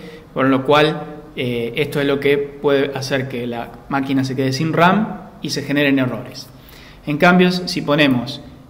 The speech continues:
quince, veinte, treinta, un número, treinta o sesenta es un número que anda bien. Si ingresamos treinta fotogramas, lo que va a suceder es, mientras está haciendo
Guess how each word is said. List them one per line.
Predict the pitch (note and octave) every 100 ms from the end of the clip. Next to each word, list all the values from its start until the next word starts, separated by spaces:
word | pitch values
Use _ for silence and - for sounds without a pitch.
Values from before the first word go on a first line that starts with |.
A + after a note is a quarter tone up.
| -
quince, | F3 E3 E3+ C#3
veinte, | D3+ D#3 D3+ C3+ C3+
treinta, | C3 D3+ D3 C3+ C3+
un | C3
número, | D#3+ E3+ E3+ G3+ G#3 - - - - - -
treinta | - D#3 D#3+ D3+
o |
sesenta | - C3+ E3 E3 D3
es | C3
un | C3
número | C#3 C3+ B2
que | A#2
anda | A#2 - B2 B2+
bien. | D3 D3+ F#3 - - - - - - - - - - - - -
Si | - -
ingresamos | D3 C#3+ E3+ D#3 B2+
treinta | - E3 E3+
fotogramas, | E3 D#3 D#3 F3 F3 F3+ - - - -
lo | B2+
que |
va | C#3
a |
suceder | C#3+ C#3+ D3 D#3
es, | B2+ - B2
mientras | C3+ B2+ C3
está | - D3+
haciendo | D#3 D3+ C#3 A#2+ A2